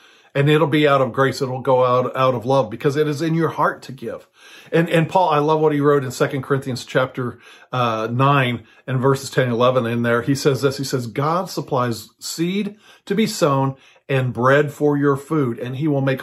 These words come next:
all gra-, all grace abound to you, that you may have all sufficiency in all things and abound to every good work."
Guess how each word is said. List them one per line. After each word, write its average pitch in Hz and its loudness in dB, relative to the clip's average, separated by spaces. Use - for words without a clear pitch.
all 143 2
gra-, 156 2
all 147 2
grace 160 0
abound 139 -2
to 135 -6
you, 123 -2
that 127 -4
you 135 4
may 139 4
have 127 2
all 135 2
sufficiency 131 -4
in 110 -8
all 110 -2
things 107 -8
and 120 0
abound 123 2
to 98 -4
every 110 -2
good 113 -2
work." 101 -4